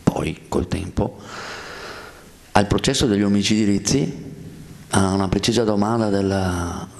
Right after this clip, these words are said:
del presidente Campanato, che gli chiede: "Ci potrebbe, eh,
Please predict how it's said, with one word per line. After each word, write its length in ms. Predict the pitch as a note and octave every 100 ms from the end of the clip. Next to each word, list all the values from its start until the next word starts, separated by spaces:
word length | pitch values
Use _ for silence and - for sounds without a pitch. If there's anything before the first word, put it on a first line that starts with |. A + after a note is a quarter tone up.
| - - - -
del 220 | - - F#2
presidente 440 | G2 G2 G#2 G2
Campanato, 840 | F#2+ G2+ A#2+ G#2+ F#2 F#2 A#2+ C3 - - - - - - - - - -
che 140 | - F#2+
gli 160 | G2
chiede: 720 | G2 - G2+ F#2+ G2 - - - - -
"Ci 140 | -
potrebbe, 1000 | F#2 F#2 A#2+ B2+ G#2+ G2+ F#2+ F#2 F#2 G2 - - - - - -
eh, 500 | - G2 E2+ E2+ F#2+